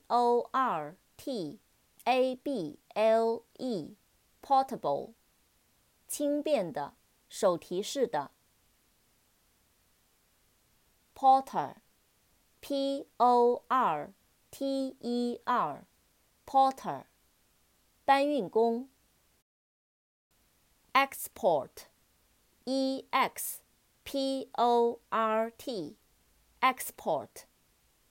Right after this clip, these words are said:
名词，出口、输出。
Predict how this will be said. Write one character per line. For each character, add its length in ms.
名 280
词， 460
出 220
口、 340
输 300
出。 420